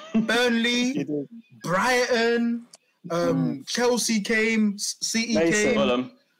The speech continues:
Speaker 2: Fulham,
Speaker 3: Fulham.
Speaker 2: come on,
Speaker 1: Fulham.
Speaker 2: come on.
Speaker 1: Caballero,
Speaker 2: Like,
Speaker 1: Caballero.
Speaker 2: a-, a-, absolutely, and, and, and, and obviously, like, um, don't get me wrong, the centre back issue, yeah, it was prominent, but under no circumstances should we be doing that. So I like the selling of Konate,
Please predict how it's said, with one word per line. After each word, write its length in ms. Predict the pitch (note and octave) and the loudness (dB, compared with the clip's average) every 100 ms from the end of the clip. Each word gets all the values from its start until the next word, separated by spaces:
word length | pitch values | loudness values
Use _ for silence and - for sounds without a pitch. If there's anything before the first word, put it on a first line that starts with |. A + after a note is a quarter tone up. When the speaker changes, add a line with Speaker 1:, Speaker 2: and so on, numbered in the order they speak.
| _ _ _ - | _ _ _ -4
Speaker 2:
Fulham, 220 | B3+ B3 | 0 2
Speaker 3:
Fulham. 260 | A#3 A3 G#3 | 4 2 0
Speaker 2:
come 220 | B3 A3 | -2 0
on, 360 | G3 F3 C3 A2 | 2 0 -2 0
Speaker 1:
Fulham. 200 | D#3 C3 | 2 2
Speaker 2:
come 160 | F#3 F3 | 0 -2
on. 260 | C#3+ A2+ G2 | -2 -6 -2
Speaker 1:
Caballero, 600 | D3 D3+ D3+ D#3+ C#3 C3+ | 0 2 4 4 2 -2
Speaker 2:
Like, 120 | - | -4
Speaker 1:
Caballero. 500 | D3 D3+ D3+ C#3+ B2 | -2 0 0 0 0
Speaker 2:
a-, 20 | - G3+ | -2 -2
a-, 100 | A3+ | -2
absolutely, 480 | A3 G#3 G#3 F3+ C#3+ | -2 0 0 0 -2
and, 140 | D3+ E3 | -4 -4
and, 440 | E3+ D#3+ D#3+ E3 | -4 -4 -4 -4
and, 0 | |
and 300 | F#3 F3+ F3+ | -4 -2 -2
obviously, 380 | F#3+ G3 - D3 | -2 -2 -2 -4
like, 320 | C#3 B2 - | -4 -6 -6
um, 340 | C3 A#2 A2+ G#2+ _ | -4 -2 -6 -8 _
don't 100 | E3+ | -2
get 80 | E3+ | 0
me 60 | E3+ | 2
wrong, 140 | D#3+ C3+ | 0 0
the 60 | |
centre 220 | G3+ G3 E3+ | 0 0 -2
back 200 | E3 E3+ | -2 -2
issue, 540 | D#3+ D3 C3 B2 A#2 - - | -2 -4 -4 -4 -8 -10 -4
yeah, 160 | C#3+ | -4
it 100 | A#2+ | -4
was 220 | G#2+ A#2+ - | -8 -12 -6
prominent, 540 | - D#3+ C3+ C3 D3 - - - | -2 -2 -2 -4 -6 -14 -20 -6
but 80 | C#3 | -2
under 160 | C#3 D#3+ | 0 0
no 120 | E3 | 0
circumstances 760 | E3 E3 D3 - C#3+ C#3 A#2+ | 0 -2 -2 -4 -4 -4 -4
should 180 | - B2+ | -6 -6
we 80 | B2+ | -6
be 140 | B2 | -6
doing 200 | C3 C#3+ | -4 -4
that. 120 | A2+ G#2+ | -2 -2
So 100 | C3+ | 0
I 60 | |
like 180 | E3+ E3 | 0 -2
the 60 | - | -2
selling 280 | D#3+ D3+ C3 | -2 -2 -2
of 80 | |
Konate, 640 | - C#3+ D#3 D3 D3+ C#3 | -2 0 -2 0 -2 -2